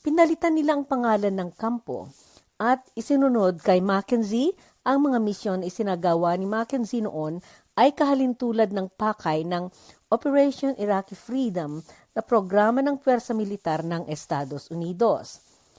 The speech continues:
At ito ang magkamit ng kapayapaan at hustisya sa bagong nasyon sa pamamagitan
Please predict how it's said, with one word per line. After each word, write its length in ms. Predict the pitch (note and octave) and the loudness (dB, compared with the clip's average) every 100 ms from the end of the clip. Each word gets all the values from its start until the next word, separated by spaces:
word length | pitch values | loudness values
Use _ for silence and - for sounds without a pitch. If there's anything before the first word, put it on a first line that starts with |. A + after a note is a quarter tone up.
| _ _ | _ _
At 320 | - F#3+ - | -4 -2 -2
ito 480 | A3+ - A3 G#3 C#4 | -6 2 4 6 4
ang 240 | - G#3+ G3+ | 2 -2 -4
magkamit 480 | E3+ F#3 G#3 C4+ | -2 -2 -2 -4
ng 80 | D#4 | -6
kapayapaan 800 | D#4 D4 C4+ C4 B3 A#3+ G#3+ G#3 | -4 -2 0 0 0 -4 -4 -4
at 160 | G3 G3 G3 | -6 -8 -10
hustisya 720 | F3+ - F#3+ F3 E3+ C#3+ D#3+ - - - | -12 -6 -6 -6 -6 -6 -10 -18 -20 -6
sa 160 | - A#3 | -4 2
bagong 400 | C4 C4 C4+ B3+ | 4 4 0 -2
nasyon 480 | B3 - F3+ E3 | -2 -4 -8 -8
sa 80 | G3 | -8
pamamagitan 960 | G#3 B3+ D4+ C#4+ A3 A#3+ - G#3+ G#3 | -4 -2 -2 -2 -2 -6 -4 -2 -4